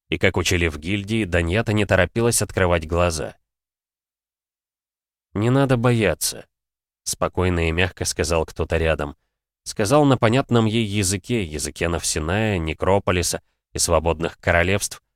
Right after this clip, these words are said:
хотя, если судить по акценту, для говорившего эта речь не была родной. «Открой глаза, воительница».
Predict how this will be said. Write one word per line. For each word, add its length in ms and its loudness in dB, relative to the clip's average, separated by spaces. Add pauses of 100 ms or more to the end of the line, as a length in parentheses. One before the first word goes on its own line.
(120)
хотя, 240 -2
если 220 0
судить 380 -2
по 140 4
акценту, 460 0
для 220 -2
говорившего 600 0
эта 200 -2
речь 280 0
не 120 2
была 260 0
родной. 420 -2 (1000)
«Открой 400 2
глаза, 420 2
воительница». 800 2